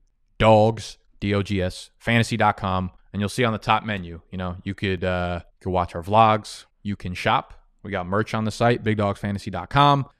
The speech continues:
and sign up for our newsletter. Literally a section up there that says newsletter. You click it, you put your email in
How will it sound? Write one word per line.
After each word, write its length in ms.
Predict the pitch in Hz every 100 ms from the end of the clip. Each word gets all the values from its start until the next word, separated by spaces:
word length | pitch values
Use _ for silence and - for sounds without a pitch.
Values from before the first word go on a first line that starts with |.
| _ -
and 560 | 113 110 110 107 98
sign 200 | - 110
up 100 | 107
for 80 | 107
our 60 | 104
newsletter. 480 | 98 90 80 80 _ _ -
Literally 300 | 107 104 101
a 20 | 98
section 320 | 104 - 98
up 80 | -
there 160 | 98
that 80 | 87
says 220 | - 92
newsletter. 500 | 104 120 117 113 101 - -
You 80 |
click 340 | - - 139 127
it, 200 | 120 _
you 120 | -
put 220 | - 120 -
your 120 | 110
email 420 | 117 104 104 101
in 200 | 101 101